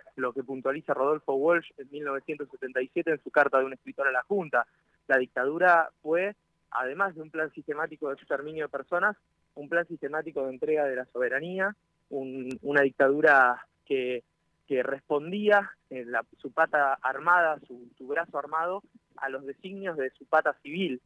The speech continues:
que es la que quería la destrucción del sistema productivo argentino, el endeudamiento que, como dice Rodolfo Walsh, combinó a varias generaciones futuras a la miseria y el hambre planificado. Entonces, obviamente, que alguien que aspira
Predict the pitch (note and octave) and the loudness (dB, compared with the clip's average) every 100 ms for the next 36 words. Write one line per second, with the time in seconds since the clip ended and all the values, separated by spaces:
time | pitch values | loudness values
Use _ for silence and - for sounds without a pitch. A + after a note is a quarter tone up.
0 | _ _ _ C#3 D3+ C#3+ B2+ C3+ E3 F#3 | _ _ _ 2 2 2 -4 -4 0 4
1 | E3+ C#3+ B2 B2 B2+ _ C3+ _ - E3+ | 6 6 2 -2 -6 _ -20 _ -4 -4
2 | E3 C#3 _ - D3+ C#3 C3+ C3 D3 C#3+ | -4 -10 _ -4 -4 -4 -10 -10 -8 -8
3 | - C3 C#3+ F#3+ G3 F#3 F3+ - _ C3 | -8 -14 -8 -6 0 0 0 -16 _ -12
4 | C3 C3 B2+ C3 C3+ E3 F3 E3 D3+ C3 | -12 -8 -6 -4 -6 -6 -14 -8 -4 -2
5 | B2+ B2 _ _ _ _ C3 B2 B2+ C3+ | -2 -4 _ _ _ _ -4 -4 -4 -4
6 | C#3+ D#3+ D3 C3+ D3 - C#3+ D3+ F#3+ - | -4 -2 -4 -2 -4 -4 -2 2 0 0
7 | _ D#3 C#3+ C#3+ D#3+ F3+ G3 - _ _ | _ -2 -2 -4 2 2 0 -6 _ _
8 | - C3+ C#3 C#3 - F3+ F#3 D#3+ D#3 D3 | -4 0 0 0 2 2 2 -6 -6 -6
9 | C#3 C3+ A#2+ F3 F3+ F#3 - - - - | -6 -8 -2 0 2 0 -4 -16 -20 -14
10 | C#3+ F3+ F#3+ G3 G3 _ D3+ C#3 C#3 _ | -8 -4 4 4 4 _ -4 -4 -6 _
11 | E3+ E3 D3 C#3+ D3 - D3 B2 B2+ - | -8 -4 -6 -4 -6 -6 -10 -10 _ -16
12 | C3 E3+ C3+ B2+ F3 - E3+ _ _ _ | 2 2 2 -6 -10 -4 -4 _ _ _
13 | _ _ F#3+ F#3 F#3+ E3 D3+ C3+ C#3+ D3 | _ _ -10 -6 -6 -6 -6 -8 -4 -2
14 | D#3+ G3 G3 F3+ - F#3+ F#3 E3+ C#3+ | -2 -4 -6 -8 -8 -6 2 4 2